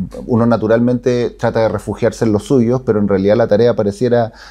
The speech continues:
ser romper ese, ese espacio y tratar de abrirse hacia los demás. Creo, ¿hay disposición de ambas partes, crees tú, para realizar ese ejercicio?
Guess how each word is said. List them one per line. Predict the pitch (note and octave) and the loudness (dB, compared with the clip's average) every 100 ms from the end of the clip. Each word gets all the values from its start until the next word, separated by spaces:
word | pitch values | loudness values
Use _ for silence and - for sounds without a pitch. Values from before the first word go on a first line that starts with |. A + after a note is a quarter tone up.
| - | -4
ser | B2 B2 | -2 0
romper | G#2 F2+ - D3+ B2 | -2 -4 -2 -4 -2
ese, | G#2 F#2+ F2 G2+ | -6 -4 -4 -4
ese | G2+ | -6
espacio | G2+ - G#2 - C3+ C#3+ | -6 -4 -4 -2 -2 -2
y | C3 | -2
tratar | G2+ G#2+ G#2+ | -2 -2 0
de | |
abrirse | G2 F#2 G#2+ A2+ | -2 -2 -4 -6
hacia | G#2 E2+ | -6 -6
los | E2 | -6
demás. | F#2 B2 G2 - | -4 -2 -2 0
Creo, | G2+ A2 A2 - - - | 0 0 -6 -14 -10 -2
¿hay | A#2+ | -2
disposición | C#3 B2+ D3 A#2+ - A#2+ C3+ | -2 -4 -6 -6 -6 -6 -4
de | |
ambas | D3 C#3 | -4 -6
partes, | B2+ A#2 B2 - F3 E3+ E3 | -4 -4 -4 -6 -6 -6 -6
crees | D3+ D3 | -6 -4
tú, | - D#3 | -6 -6
para | D#3+ D3 C#3 | -2 2 2
realizar | C3 B2 A#2+ B2+ | 0 -4 -4 -6
ese | C3 | -6
ejercicio? | A#2 - B2+ F#3+ | -10 -8 -10 -10